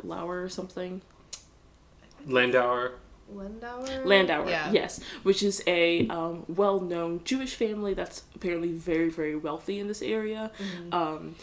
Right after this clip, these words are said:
Speaker 1: and so Fritz is like, "Ooh, I heard money." <laughs>
Speaker 3: Yeah.
Speaker 1: He's like, "So this
Speaker 3: Cha-ching.
Speaker 1: is, this is the daughter that's going to be your client?" And he's like, "Yeah." And he's like, "I'ma get me a sugar mama." <laughs> And
Speaker 3: Yes.
Speaker 1: he makes his mind up, and he's, and he's like, "Well, what if she's, like,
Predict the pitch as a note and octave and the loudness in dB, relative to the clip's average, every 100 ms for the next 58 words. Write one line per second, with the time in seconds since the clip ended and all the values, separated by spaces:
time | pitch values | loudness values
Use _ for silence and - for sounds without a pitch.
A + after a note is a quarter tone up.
0 | - - - E3+ D#3+ D#3 - D3+ - A3 | -18 -8 -2 0 0 -2 -2 -2 0 2
1 | D#4+ E4+ - E3 D3+ - C4 - - - | 4 2 0 0 0 0 -2 -2 -6 -20
2 | - - - - - - - E4+ D#4+ F#3 | -20 -20 -18 -16 -16 -6 2 2 4 0
3 | F3+ F#3 C#4 G4 F4+ - A#3+ D#4 C#5+ G#4+ | 0 0 6 8 8 6 4 4 4 0
4 | - C4+ A#3 G#3+ G3 - - - A3+ A3+ | 8 8 8 4 0 -2 -2 4 6 4
5 | B3 A3+ G3+ G4+ F3 G#3 G3+ - F#3+ - | 2 2 2 0 4 4 2 2 2 4
6 | F#3 D#3 F#3 A3+ C#4 F4 - - A#3 A#3 | 2 2 2 0 0 -4 -10 -4 -2 2
7 | B3+ C4 C4+ C#4 C#4 - C#4+ D4 D4 A#3+ | 2 0 -2 -2 -2 0 -2 0 -2 -2
8 | G#3+ G#3 F3+ B3+ B3 E3+ G3+ G3 - F3 | 2 0 2 2 2 4 2 0 0 2
9 | E3 - - - - G#3+ E3 G3 G3+ G3+ | 2 0 -12 2 4 4 8 8 8 4
10 | A3+ G3 E3+ D3+ C#3+ - - - - G#3+ | 6 4 4 0 -4 -6 0 2 6 6
11 | E3+ D3+ D#3+ B2+ C#3+ - - - D3+ D#3+ | 6 4 -2 -4 -8 -12 -16 -8 -4 4
12 | E3+ - G3+ F3+ D#3+ D3+ C#3 F3+ E3+ - | 4 4 0 2 0 0 -2 -2 -4 -4
13 | - - G3+ G3+ A3+ G3+ E3+ E3+ E3+ F3+ | -10 -4 -2 0 0 0 2 0 2 2
14 | G#3 - G3 - F#3 - | 2 0 -4 -4 -4 -6